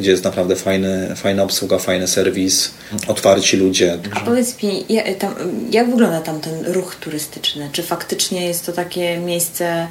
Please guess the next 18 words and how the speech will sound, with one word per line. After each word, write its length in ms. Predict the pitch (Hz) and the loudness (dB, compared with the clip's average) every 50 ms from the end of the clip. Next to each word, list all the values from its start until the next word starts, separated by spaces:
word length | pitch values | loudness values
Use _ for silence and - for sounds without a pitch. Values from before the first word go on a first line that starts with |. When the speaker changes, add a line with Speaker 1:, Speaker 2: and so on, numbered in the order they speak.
| 165 - - - - - - - | -8 -14 -16 -16 -18 -18 -16 -6
Speaker 2:
e, 160 | - 165 170 170 | -4 -2 -2 -2
coraz 240 | - 185 180 180 175 | 0 0 2 2 2
częściej 380 | - - 185 175 - - 175 175 | 2 2 0 0 -2 -2 -4 -2
odwiedzane 600 | 170 165 170 170 160 165 156 165 196 247 285 285 - | -2 0 -2 -2 0 -2 -4 -2 0 -2 -2 -2 -2
przez, 500 | - - 175 165 - 165 - - - - | -2 -2 0 0 0 0 -2 -4 -4 -2
Speaker 1:
Tak. 100 | 202 180 | -2 -4
Speaker 2:
e, 280 | 170 170 165 165 165 165 | -4 -4 -4 -6 -6 -6
przez 440 | - - - 175 170 170 - - 170 170 170 165 | -6 -4 -2 -2 -2 -2 -4 -4 -6 -6 -6 -4
zagranicznych 640 | 165 170 175 175 170 170 170 170 165 - - 165 - | -2 -2 0 0 0 0 0 -2 -2 -4 -6 -8 -8
turystów? 400 | - 156 160 160 - - 247 294 294 - - - | -6 -6 -4 -4 -4 -4 -4 -4 -4 -6 -8 -2
Speaker 1:
Tak, 340 | - 95 92 - - - - - 98 | 0 0 0 0 -2 -8 -8 -2 2
lipiec, 400 | 104 107 107 107 101 95 92 - | 2 4 4 6 6 6 6 6
sierpień, 520 | - - 101 95 92 90 - 95 90 90 | 6 6 6 6 4 2 -2 0 0 0
to 120 | 87 - 92 | 0 0 0
ja 100 | 87 85 - - - - - | 0 0 -4 -8 -12 -2 0
powiem 240 | 98 95 95 87 87 | 0 2 2 0 0
szczerze, 360 | - - 95 87 87 87 85 | 2 4 4 6 6 4 4
że 360 | 87 87 87 82 82 82 80 | 4 2 2 2 2 0 -2